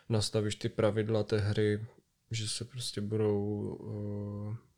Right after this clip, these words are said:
praktikovat tyhle moderní schůzky versus takové ty staromodní, jako že se m-, někdy jako sjíždí pět lidí na jedno místo a každý jako ten člověk tře z dálky, takže jak říkám, ta časová náročnost tam je pro každého,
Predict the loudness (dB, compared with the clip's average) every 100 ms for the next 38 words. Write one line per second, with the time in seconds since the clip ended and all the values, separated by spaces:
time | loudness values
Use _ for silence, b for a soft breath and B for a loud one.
0 | _ 2 2 2 0 2 0 0 0 2
1 | 2 2 2 2 2 0 -2 -6 -6 -2
2 | 0 2 2 2 B B B B 0 0
3 | 2 0 0 0 0 -2 -2 0 2 0
4 | -2 -4 0 0 2 2 0 0 0 0
5 | 0 0 2 0 -2 -2 -2 0 -2 -4
6 | -8 -14 B B B B _ 0 2 2
7 | 0 0 -2 -2 -2 -4 2 2 2 -2
8 | 0 0 2 2 0 0 0 -2 0 0
9 | 2 0 -2 -2 0 0 0 -2 -2 -4
10 | -4 -2 -2 -2 -2 -2 2 2 0 -2
11 | -6 -6 -4 -2 -2 2 4 4 2 0
12 | 0 0 -2 -2 -2 -2 -6 -10 -10 B
13 | B B B B -6 -4 -2 0 0 -2
14 | -2 0 2 2 2 0 -2 -2 -2 -2
15 | -2 -4 -2 -2 0 0 0 0 -2